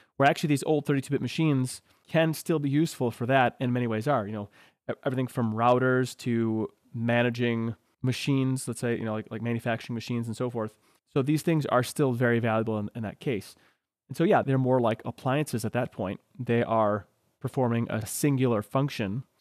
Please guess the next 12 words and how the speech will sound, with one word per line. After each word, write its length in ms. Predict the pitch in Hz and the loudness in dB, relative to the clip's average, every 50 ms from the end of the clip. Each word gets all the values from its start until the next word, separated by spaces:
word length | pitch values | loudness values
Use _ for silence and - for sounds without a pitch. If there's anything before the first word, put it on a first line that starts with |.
| _ - | _ -6
sometimes 580 | 147 143 131 - 131 131 131 127 127 131 131 - | -6 -6 -4 -2 0 2 2 2 0 -2 -2 -2
or 180 | 120 117 - | 0 0 4
often 340 | - 139 165 165 - 139 110 | 6 6 6 6 4 -2 -2
headless. 480 | - - 147 165 - 117 107 117 - - | 2 2 2 4 4 2 2 0 0 0
They 100 | 135 135 | 0 2
don't 100 | 127 127 | 2 2
even 160 | 127 120 120 | 0 0 0
have 240 | 110 104 127 120 120 | 0 0 0 -2 0
to 80 | - 117 | 0 0
have 140 | 123 120 | 0 0
a 60 | 110 101 | 0 0
monitor 540 | 104 110 127 139 135 - 110 98 101 104 | 0 0 -2 -2 -2 -4 -4 -4 -4 -6